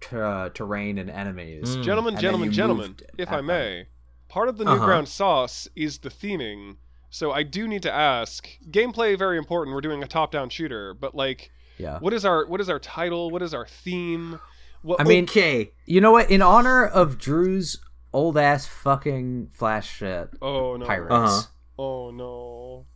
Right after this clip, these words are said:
Speaker 2: You want it to be pirates?
Speaker 1: Yeah, pirates.
Speaker 3: Okay.
Speaker 1: I'm voting
Speaker 2: So,
Speaker 1: pirates.
Speaker 2: here's what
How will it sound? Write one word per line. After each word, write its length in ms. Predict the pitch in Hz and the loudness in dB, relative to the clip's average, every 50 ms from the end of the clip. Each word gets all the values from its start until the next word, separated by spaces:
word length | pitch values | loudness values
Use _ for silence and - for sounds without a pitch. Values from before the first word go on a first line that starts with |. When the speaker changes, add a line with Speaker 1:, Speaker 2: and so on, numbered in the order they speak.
| - - - | -16 -6 0
Speaker 2:
You 160 | 123 131 131 | 2 4 4
want 100 | 131 131 | 4 2
it 20 | 110 | 2
to 40 | |
be 80 | 120 135 | 0 -2
pirates? 680 | - - 123 117 117 120 127 139 - - - - - - - - - - - | 2 4 4 6 8 8 6 4 2 -4 -12 -12 -14 -20 -20 -20 -16 -8 -6
Speaker 1:
Yeah, 140 | 117 104 - | -6 -6 -4
pirates. 640 | - - 110 95 90 90 82 76 69 - - - | -4 -4 -2 -2 -4 -6 -8 -10 -12 -12 -10 -6
Speaker 3:
Okay. 220 | 156 151 151 - | -6 -6 -4 -2
Speaker 1:
I'm 160 | 151 - 135 135 | -2 -2 0 0
voting 260 | 135 135 127 123 104 - | 0 -2 -2 -4 -4 0
Speaker 2:
So, 320 | 107 190 180 165 156 139 | 4 8 8 8 8 6
Speaker 1:
pirates. 260 | - 165 147 - - - - - - - - | 4 -4 -8 -8 -10 -18 -20 -20 -16 -8 -2
Speaker 2:
here's 420 | 202 220 247 269 294 311 311 - 247 | 0 2 4 4 4 4 2 4 4
what 240 | 240 226 220 - | 4 4 4 2